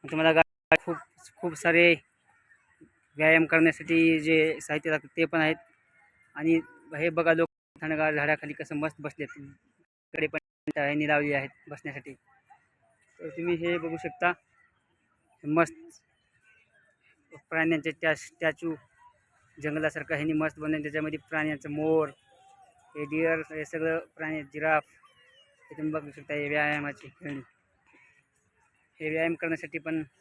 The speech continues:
इथं सकाळ सकाळी जे लोक, लोक उठून व्यायाम करायला येतात ते लो-, त्या लोकांसाठी पण इथे आहे. संध्याकाळी पण काही लोक, लोक जे असतील ज्यांना वेळ आहे ते लोक पण इथे येऊन व्यायाम करतात. तुम्ही हे सर्व बघू शकता.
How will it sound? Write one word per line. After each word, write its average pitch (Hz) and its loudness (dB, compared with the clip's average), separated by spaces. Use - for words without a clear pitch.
इथं 156 -8
सकाळ 160 -2
सकाळी 160 -2
जे 160 0
लोक, 160 2
लोक 160 0
उठून 165 2
व्यायाम 165 4
करायला 160 2
येतात - -10
ते 165 0
लो-, 165 4
त्या 160 -2
लोकांसाठी 160 0
पण 160 -4
इथे 156 0
आहे. 156 0
संध्याकाळी 165 4
पण 170 2
काही 165 2
लोक, 165 0
लोक 160 0
जे 160 0
असतील 160 2
ज्यांना 160 2
वेळ 160 6
आहे 160 6
ते - -4
लोक 175 4
पण 180 2
इथे 175 2
येऊन 170 4
व्यायाम 170 6
करतात. 156 -2
तुम्ही 175 2
हे 165 0
सर्व 170 -2
बघू 165 -2
शकता. 147 -8